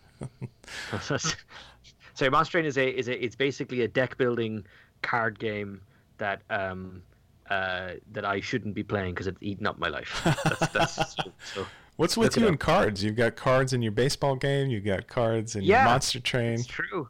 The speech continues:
Speaker 1: <laughs> It's
Speaker 2: <laughs>
Speaker 1: true. I'm on a card playing binge. It's true.
Speaker 2: No. Um, <laughs> well, I think that does it for this episode of History Respawn. John, thank you so much for joining me on this episode.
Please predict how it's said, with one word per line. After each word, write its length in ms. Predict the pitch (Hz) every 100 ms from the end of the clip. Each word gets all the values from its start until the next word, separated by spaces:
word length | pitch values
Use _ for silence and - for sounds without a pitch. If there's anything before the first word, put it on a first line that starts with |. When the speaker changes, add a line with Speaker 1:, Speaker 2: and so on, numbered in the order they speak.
| _ -
Speaker 1:
<laughs> 40 | - - - -
It's 260 | - 175 123
Speaker 2:
<laughs> 60 | 135
Speaker 1:
true. 280 | 180 165
I'm 180 | 117 120
on 120 | 123
a 40 | 120
card 480 | - 131 127 127 -
playing 440 | 127 110 107 98 -
binge. 460 | 113 95 85 - _
It's 80 | -
true. 180 | 101
Speaker 2:
No. 560 | 101 107 107 101 95 90 - _ _ -
Um, 640 | 98 98 95 92 92 104 - - 190 - - -
<laughs> 580 | - - - - _
well, 580 | - 110 110 107 104 - _ _
I 100 | -
think 200 | 104 123
that 120 | 113 104
does 200 | 107 104
it 120 | 98
for 180 | - 98
this 220 | 101 -
episode 560 | 101 98 - 101 98
of 160 | 98 95
History 360 | 104 95 - 98
Respawn. 600 | 98 107 - 104 104 101
John, 300 | 107 101 104
thank 240 | 104 101
you 60 | 101
so 180 | -
much 520 | 98 101 127 - - -
for 100 | -
joining 320 | 98 101 101
me 120 | 104 101
on 100 | 101
this 180 | 104
episode. 520 | - - - - -